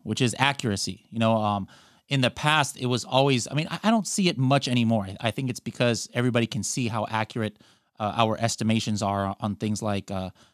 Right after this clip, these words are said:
uh, sales. But, but people wonder, like, like, how accurate, how can we trust Helium ten, you know, because, you know, s-, thing, they're, they're by definition estimations. And so people are not able to necessarily verify, you know, uh,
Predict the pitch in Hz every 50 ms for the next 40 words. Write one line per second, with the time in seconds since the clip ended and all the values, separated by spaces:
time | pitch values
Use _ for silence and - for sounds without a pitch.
0 | _ _ _ _ - 113 104 101 95 - - 202 185 123 107 104 131 131 147 143
1 | 117 - - 117 147 135 - - _ _ _ - - 190 175 196 190 190 185 180
2 | 165 - _ _ - 131 123 160 202 208 139 117 98 101 110 110 107 - - 123
3 | 120 113 - - - - _ _ _ _ _ _ - - - 170 196 202 - -
4 | 139 160 143 - 156 156 156 151 - - _ _ _ - - 170 175 - 180 175
5 | 160 127 - - 175 156 127 - - - _ _ - - 156 147 147 139 127 120
6 | 107 - 135 110 98 98 98 98 98 107 - 127 107 120 110 - - - - -
7 | _ _ _ - 139 113 104 - - - - _ - 135 131 135 139 123 - -
8 | - - 127 143 143 147 143 123 156 151 123 143 151 151 143 170 - - 180 175
9 | 165 165 135 151 151 - - 151 156 175 170 - 104 107 120 117 117 110 - -
10 | 127 120 - - - - - - _ _ - - 185 160 180 175 135 143 143 147
11 | 143 - - 143 147 143 151 117 139 135 135 - 151 135 - 147 135 131 120 110
12 | 107 107 123 135 151 147 123 - 127 110 107 110 113 113 - _ _ _ _ _
13 | _ _ _ _ _ - 151 139 110 98 104 - _ _ - 127 117 110 104 104